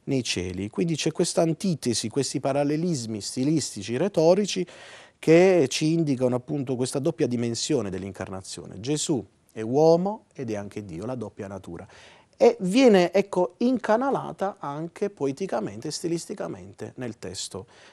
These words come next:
nel testo in questione. E l'ultima parte, adesso salto, ehm, fa un accenno alla Vergine Maria, che è la grande protagonista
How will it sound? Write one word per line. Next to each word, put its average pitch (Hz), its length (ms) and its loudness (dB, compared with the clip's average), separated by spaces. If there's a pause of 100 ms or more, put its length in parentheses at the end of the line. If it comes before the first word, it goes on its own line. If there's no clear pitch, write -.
(120)
nel 131 160 -4
testo - 280 -4
in 101 60 -6
questione. - 580 -12 (380)
E 220 140 4
l'ultima 190 460 8
parte, 220 640 8 (220)
adesso 104 420 -4
salto, 113 640 2 (540)
ehm, 170 1120 6
fa 226 260 6
un 233 140 4
accenno 185 800 4
alla 170 240 2
Vergine 120 420 -6
Maria, 110 360 -10
che 180 100 -10
è - 20 -6
la 220 80 -2
grande 226 260 -2
protagonista 165 880 -2